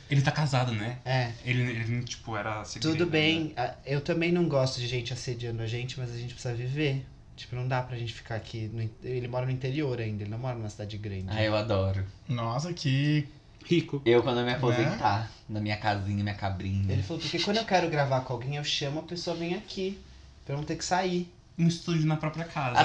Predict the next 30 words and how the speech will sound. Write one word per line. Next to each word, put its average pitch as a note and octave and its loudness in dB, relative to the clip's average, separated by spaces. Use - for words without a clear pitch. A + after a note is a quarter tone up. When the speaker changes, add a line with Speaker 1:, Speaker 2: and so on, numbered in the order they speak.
Speaker 1:
né? F#3 6
Speaker 3:
Sandy, D#3+ 4
nós C3 4
vozes. C3+ 4
Speaker 2:
<laughs> C3+ 4
Speaker 3:
Exatamente D#3+ 12
isso. F3+ 4
Speaker 2:
Mas, E3 6
Speaker 3:
No F#3 8
máximo D3 10
Speaker 2:
enfim. D3+ 6
Speaker 3:
foi D#3 10
almoçar D#3+ 8
com E3+ 6
a D#3 6
Maria D3+ 8
Gadu C#3 4
em D3 2
algum C3 0
lugar B2+ 4
em C3 0
Campinas, C3+ 2
e D3 0
aí D3+ 2
já D#3+ 2
foi D3 -4
pra C#3+ -4
casa C3+ 0
de C3+ -6
novo. A2+ -6